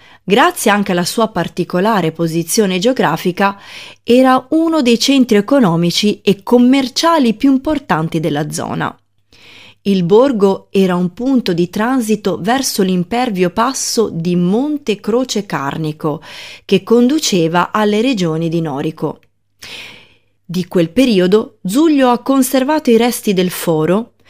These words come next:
che si possono vedere nei pressi del museo archeologico. In età tardoromana, gota e longobarda, fu sede episcopale grazie all'importante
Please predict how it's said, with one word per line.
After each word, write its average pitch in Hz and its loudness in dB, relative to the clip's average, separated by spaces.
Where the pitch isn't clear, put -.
che 262 2
si 294 0
possono 247 0
vedere 185 2
nei 180 -2
pressi 170 -4
del 226 2
museo 214 0
archeologico. 170 -2
In 208 2
età 208 0
tardoromana, 170 0
gota 233 0
e 165 0
longobarda, 190 0
fu - -4
sede 269 2
episcopale 208 0
grazie 277 0
all'importante 233 0